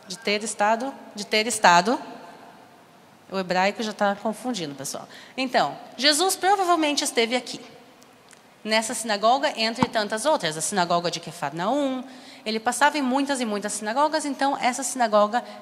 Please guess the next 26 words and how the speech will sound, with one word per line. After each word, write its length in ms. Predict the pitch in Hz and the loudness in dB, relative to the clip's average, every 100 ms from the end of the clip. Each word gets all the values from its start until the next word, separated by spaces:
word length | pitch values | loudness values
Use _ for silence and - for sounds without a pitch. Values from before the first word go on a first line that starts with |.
| - | -10
é 60 | |
a 40 | 190 | -8
sinagoga 640 | - 220 202 220 233 247 - | -4 -4 0 2 0 -4 -8
de 120 | 190 | -8
Migdal, 800 | 196 196 220 247 196 160 143 156 - - | -6 -4 -2 -2 0 2 0 -2 -14 -8
que 100 | 233 | -6
hoje 160 | 240 | -6
em 80 | 247 | -6
dia 140 | 208 | -6
a 40 | 208 | -8
gente 200 | 214 - | -10 -8
conhece 440 | 214 175 175 - | -6 -4 -6 -6
ela 240 | 165 165 180 - - - | -4 -4 -6 -10 -20 -12
como 320 | - 185 190 190 | -6 -4 -6 -10
Magdala, 800 | 175 175 190 196 190 165 147 135 - - - - - - - - - | -10 -6 4 4 4 -2 -4 -6 -12 -20 -20 -20 -20 -20 -20 -20 -6
onde 360 | 226 254 247 | -2 -2 -2
vivia, 380 | 240 208 175 160 | -4 -4 -4 -4
a 20 | |
propósito, 560 | 220 165 139 139 143 - | -4 -6 -8 -8 -10 -8
Maria 400 | 190 170 143 139 | -2 -2 -2 -6
Madalena, 540 | 139 151 233 233 147 139 - - - - - - - | -6 -4 -2 -2 -4 -10 -20 -20 -20 -20 -20 -20 -20
que 120 | - | -12
também, 380 | 226 202 143 147 - - - - | -6 -4 -6 -8 -16 -20 -20 -8
como 200 | 233 208 | -4 -2
todos, 380 | 180 156 190 190 | -2 -2 -2 0
era 340 | 147 170 262 | 2 2 0